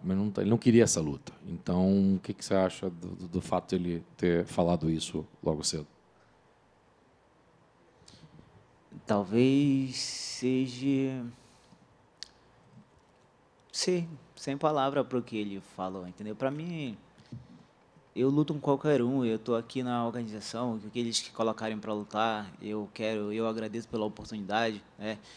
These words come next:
Speaker 2: E tenho certeza que sábado, vencendo o Curigaba, eu vou ter a maior chance da minha vida, né? Eu tenho certeza que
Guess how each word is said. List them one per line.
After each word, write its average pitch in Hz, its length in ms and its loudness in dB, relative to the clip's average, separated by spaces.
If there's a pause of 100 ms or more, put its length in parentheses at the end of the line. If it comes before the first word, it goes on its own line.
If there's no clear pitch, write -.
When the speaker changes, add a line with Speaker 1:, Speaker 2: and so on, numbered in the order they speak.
(200)
Speaker 2:
E 107 280 0
tenho 113 200 -4
certeza 123 480 -2
que 110 520 -2
sábado, 117 440 -2
vencendo 113 460 -4
o 110 40 -4
Curigaba, 110 520 -4
eu 110 120 -6
vou 110 200 -6
ter 110 440 -4 (440)
a 110 80 -8
maior 110 320 2
chance 110 300 -6
da 110 100 -6
minha 101 140 -4
vida, 117 380 0 (160)
né? 98 240 -12
Eu - 120 -10
tenho 107 180 -10
certeza 107 420 -6
que 107 320 -6